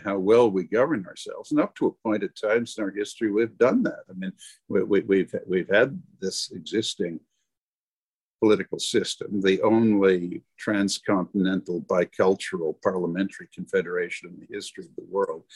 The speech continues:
And for all our frequent impatience with it and even disappointment with it, it, it served us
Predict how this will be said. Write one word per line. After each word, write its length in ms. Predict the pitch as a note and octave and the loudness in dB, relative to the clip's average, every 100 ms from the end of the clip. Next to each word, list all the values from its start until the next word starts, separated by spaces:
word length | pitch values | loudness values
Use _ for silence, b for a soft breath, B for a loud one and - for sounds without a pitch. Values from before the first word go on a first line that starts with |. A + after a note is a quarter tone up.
| B B | B B
And 120 | F#2+ | -2
for 160 | - G2 | 2 6
all 160 | A#2 C3 | 8 8
our 160 | F#2 E2+ | 6 2
frequent 440 | A#2+ A2 G2+ D#2+ | 2 2 2 -6
impatience 840 | F2 D#2 G#2+ G#2+ - F2+ - - _ | -8 -2 0 0 -2 -8 -10 -14 _
with 220 | G2 F2 F#2+ | -2 0 0
it 160 | G#2 | -2
and 120 | F2+ | -6
even 260 | F#2 E2+ E2 | -6 -6 -6
disappointment 720 | F#2 - - - C3 D3+ - | -6 -8 -8 0 0 0 -6
with 240 | - F#2+ | -8 -10
it, 80 | - b b b - | -10 b b b 2
it, 200 | A2 - | 2 4
it 160 | F#2+ | 0
served 460 | - - D3+ C#3+ G#2 | 0 6 6 6 2
us 400 | F#2+ F2+ - - | -2 -4 -8 -10